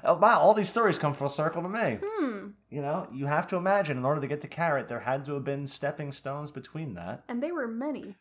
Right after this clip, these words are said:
Speaker 2: Many.
Speaker 1: And some stones made larger splashes than others.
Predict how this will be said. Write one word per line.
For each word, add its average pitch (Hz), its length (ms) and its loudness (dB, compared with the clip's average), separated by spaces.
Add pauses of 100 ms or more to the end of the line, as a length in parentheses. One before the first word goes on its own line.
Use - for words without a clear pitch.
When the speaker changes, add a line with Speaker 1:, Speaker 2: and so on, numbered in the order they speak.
(240)
Speaker 2:
Many. 247 340 2
Speaker 1:
And 175 100 0
some 277 280 6
stones 165 840 4
made 160 240 0
larger 156 460 4
splashes 151 760 -2
than 104 140 -6
others. 110 520 -6